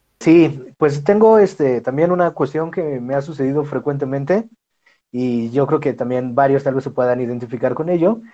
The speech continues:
Este, cuento brevemente que era en algún momento que estábamos en la universidad y estábamos por, por comenzar en una ponencia y entonces pues estábamos, mientras esperábamos, había un compañero que así como para romper el hielo me dijo, "Oye, este,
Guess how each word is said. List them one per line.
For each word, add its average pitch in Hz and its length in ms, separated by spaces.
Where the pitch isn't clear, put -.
Este, 110 600
cuento 120 680
brevemente 165 540
que 131 340
era 131 300
en 120 220
algún 131 200
momento 151 260
que 156 60
estábamos 131 560
en 113 320
la 120 80
universidad 156 680
y 127 160
estábamos 127 480
por, 107 600
por 101 360
comenzar 113 500
en 127 100
una 135 180
ponencia 170 520
y 135 60
entonces 135 320
pues 131 200
estábamos, 127 480
mientras 117 300
esperábamos, 147 640
había 123 160
un 139 60
compañero 135 460
que 131 80
así 135 160
como 120 260
para 120 220
romper 120 280
el 127 100
hielo 127 200
me 117 120
dijo, 127 200
"Oye, 170 300
este, 120 580